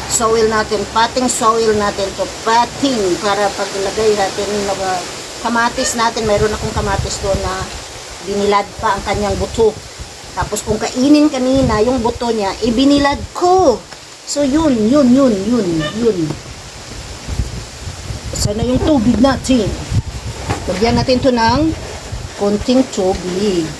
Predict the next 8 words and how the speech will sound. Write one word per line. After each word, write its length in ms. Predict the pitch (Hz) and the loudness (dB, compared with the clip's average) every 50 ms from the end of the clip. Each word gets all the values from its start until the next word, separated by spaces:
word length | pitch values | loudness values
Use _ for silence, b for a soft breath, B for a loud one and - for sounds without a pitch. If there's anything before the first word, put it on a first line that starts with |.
| - - 156 | -12 -8 -6
Ayan. 240 | 147 151 151 139 135 139 123 123 - - - - - - - - - - - - - | -4 -2 -2 -2 -4 -4 -6 -8 -10 -10 -8 -6 -6 -6 -4 -6 -6 -6 -6 -6 -6
Ayan. 580 | 147 143 143 143 151 170 196 214 220 208 190 160 139 127 - - 135 - - - - - - - - - - - - - - - - - - - - | -6 -6 -4 -2 0 2 2 4 4 4 4 2 2 0 -2 -6 -10 -10 -10 -12 -12 -14 -16 -18 -20 -20 -20 -18 -18 -18 -16 -16 -16 -16 -16 -12 -10
Ayan. 560 | 160 160 160 165 170 185 220 240 233 214 190 170 156 147 | -8 -6 -4 -2 0 2 2 2 2 2 2 2 2 4
Mabasa-basa 960 | 151 165 170 165 170 160 - - - - - 147 160 156 147 - - 185 - - 160 | 4 2 0 -2 -4 -6 -4 -4 -4 -4 -4 -4 -6 -6 -6 -6 -4 -4 -4 -2 -2
na 80 | 170 | -4
siya. 400 | 165 - - - 170 160 156 170 175 165 | -4 -4 -8 -8 -6 -4 -4 -2 -2 -4
O, 320 | 147 139 123 - - - | -4 -6 -6 -6 -6 -8
diba? 800 | 135 135 143 147 143 139 - 156 156 160 160 151 - 220 - - | -6 -6 -6 -6 -6 -6 -6 -6 -4 -4 -4 -4 -6 -6 -10 -10